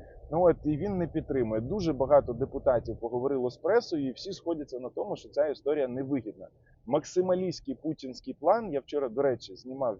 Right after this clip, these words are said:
відео, в якому розповів просто і чітко, і детально, що цей план був написаний в Росії, велика кількість русизмів, слів з, е, російської мови,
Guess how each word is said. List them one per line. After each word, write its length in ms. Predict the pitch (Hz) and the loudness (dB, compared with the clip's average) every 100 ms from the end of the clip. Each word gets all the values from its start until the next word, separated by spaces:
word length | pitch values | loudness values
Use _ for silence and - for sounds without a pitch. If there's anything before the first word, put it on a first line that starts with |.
| 107 | -8
відео, 400 | 185 175 175 156 - _ - - | -4 2 4 4 0 _ -20 -8
в 20 | |
якому 380 | 123 143 208 170 | -4 2 2 4
розповів 640 | 151 165 - 170 156 180 143 | 2 0 0 0 0 0 0
просто 480 | - 151 - 139 135 | 2 2 2 0 0
і 140 | 127 | -2
чітко, 440 | - 160 - 135 | -10 -10 -8 -6
і 40 | 123 | -6
детально, 680 | 110 135 147 139 127 110 110 | -6 -2 4 6 6 2 -6
що 400 | - 123 123 107 _ _ _ _ _ _ _ - _ _ _ - _ _ | -4 0 2 0 _ _ _ _ _ _ _ -20 _ _ _ -20 _ _
цей 180 | 175 170 | 4 4
план 320 | 156 165 135 | 6 4 2
був 160 | 143 139 | 0 2
написаний 560 | 139 240 156 139 139 | 2 4 4 0 -2
в 60 | 120 | 0
Росії, 500 | 139 - 202 220 180 | 0 -2 -6 0 2
велика 380 | 127 165 151 123 | 4 2 0 -2
кількість 480 | 151 127 127 - | -4 -4 -8 -6
русизмів, 760 | 127 135 139 - 208 170 170 123 | -4 -2 -4 -4 -4 -2 -2 -2
слів 460 | - - 170 180 120 | -6 -6 -4 -2 -4
з, 220 | 113 151 | -2 2
е, 140 | 160 - _ _ - 123 131 131 | 2 0 _ _ 2 6 10 10
російської 640 | 143 143 185 160 - 143 143 | 8 2 -2 -4 0 0 2
мови, 500 | 156 214 185 180 | 2 4 6 6